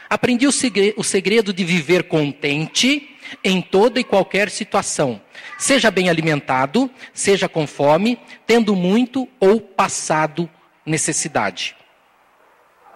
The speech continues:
Não vou ler mais. Antes de desfrutar a paz, antes de desfrutarmos a paz, nós temos que aniquilar esse círculo vicioso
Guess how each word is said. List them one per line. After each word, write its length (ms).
Não 160
vou 100
ler 220
mais. 600
Antes 280
de 120
desfrutar 680
a 60
paz, 840
antes 280
de 60
desfrutarmos 760
a 60
paz, 580
nós 240
temos 720
que 120
aniquilar 520
esse 480
círculo 640
vicioso 840